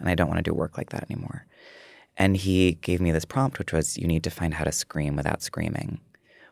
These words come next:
which for me is when I got into more of what I would say emotional formalism,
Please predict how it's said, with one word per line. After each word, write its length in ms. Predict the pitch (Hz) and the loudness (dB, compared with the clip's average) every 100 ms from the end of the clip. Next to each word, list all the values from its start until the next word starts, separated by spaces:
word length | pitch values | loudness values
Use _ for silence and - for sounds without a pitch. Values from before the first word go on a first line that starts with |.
| _ | _
which 520 | 78 92 90 - - - - - - _ _ | 2 6 8 6 -2 -8 -20 -20 -20 _ _
for 180 | - | 0
me 360 | 95 95 110 107 | 4 4 6 6
is 120 | 92 | 4
when 180 | 87 80 | 4 4
I 80 | 80 | 4
got 260 | 78 80 | 4 2
into 280 | 80 76 - | 2 0 0
more 280 | 80 76 76 | 0 0 0
of 80 | 78 | 2
what 100 | 78 | 2
I 80 | 78 | 4
would 140 | 73 | 2
say 180 | - 73 | 0 -2
emotional 460 | 73 69 - 73 | 0 -2 -2 -4
formalism, 800 | 71 62 78 87 101 120 71 71 | -4 -4 -2 -2 -2 -2 -2 -4